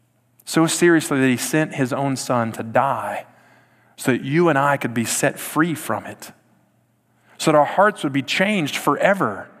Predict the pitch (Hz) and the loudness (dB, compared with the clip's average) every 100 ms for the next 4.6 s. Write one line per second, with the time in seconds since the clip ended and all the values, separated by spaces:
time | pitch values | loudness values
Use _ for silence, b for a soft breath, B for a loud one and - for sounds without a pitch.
0 | _ b b b b b 170 185 185 156 | _ b b b b b 2 4 4 4
1 | 196 247 165 127 B - 147 190 220 208 | 4 4 2 -4 B -2 2 4 4 2
2 | 180 226 180 160 160 160 220 247 - 180 | 2 4 6 4 2 0 0 0 2 2
3 | 202 220 180 151 B B 196 254 214 220 | 2 0 -4 -6 B B 2 2 0 -2
4 | - 160 165 202 240 - | -2 0 2 2 0 -6